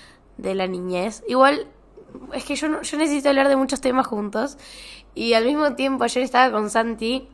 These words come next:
y Santi me dice, "Me agarra nostalgia, boluda", me dice, "porque siento que Valentino está creciendo mucho".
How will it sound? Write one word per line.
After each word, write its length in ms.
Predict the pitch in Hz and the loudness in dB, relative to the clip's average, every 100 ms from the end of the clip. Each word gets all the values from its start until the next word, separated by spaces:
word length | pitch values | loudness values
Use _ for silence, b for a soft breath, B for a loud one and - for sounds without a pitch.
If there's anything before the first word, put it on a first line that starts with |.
| - _ - | -20 _ -12
y 100 | 220 | -6
Santi 240 | 220 233 | -4 -2
me 100 | 233 | -2
dice, 140 | 226 240 | -2 0
"Me 100 | 226 | 4
agarra 260 | 233 262 | 4 4
nostalgia, 640 | 269 - - 226 214 208 190 | 2 0 0 0 0 0 2
boluda", 340 | 196 190 190 | 2 4 4
me 140 | 185 | 2
dice, 200 | 185 196 | -4 -6
"porque 440 | 190 196 220 220 - | -8 -8 -6 -6 -6
siento 260 | 240 262 | -6 -4
que 60 | 247 | 0
Valentino 420 | 214 202 208 220 | 0 -2 -2 -2
está 180 | 262 220 | -2 -2
creciendo 600 | 233 254 226 220 233 220 | -2 -2 -2 -2 -2 0
mucho". 420 | 220 214 208 180 | 0 -2 -2 -6